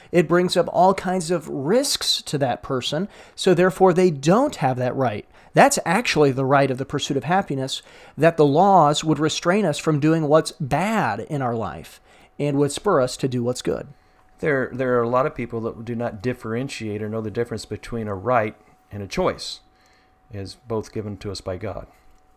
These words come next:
Speaker 2: The right is
Speaker 1: Right.
Speaker 2: something that you can exercise that God gives you that does not have the penalty of his moral laws. So exercising the right, let's say, of self-defense,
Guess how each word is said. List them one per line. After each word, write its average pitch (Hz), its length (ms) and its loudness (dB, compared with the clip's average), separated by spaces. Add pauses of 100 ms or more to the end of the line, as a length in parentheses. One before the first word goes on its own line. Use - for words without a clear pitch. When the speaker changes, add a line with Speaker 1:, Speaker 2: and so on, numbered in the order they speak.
(920)
Speaker 2:
The 123 80 -8
right 143 180 4
is - 60 0
Speaker 1:
Right. - 60 -4
Speaker 2:
something 135 280 -4
that 117 140 -8
you 123 80 -4
can 113 220 -10
exercise 110 640 -4
that 107 120 -10
God 110 240 -4
gives 120 300 -4
you 101 220 -6 (340)
that 104 120 -10
does 117 220 -2
not 120 340 -2 (340)
have 123 180 -4
the 110 80 -8
penalty 110 520 -8
of 98 180 -6
his 101 200 -8
moral 104 260 -4
laws. - 360 -6
So 104 260 -8 (520)
exercising 120 680 -2
the 110 100 -4
right, 110 280 0
let's 110 200 -8
say, 107 220 -4
of 98 100 -8
self-defense, - 1040 -8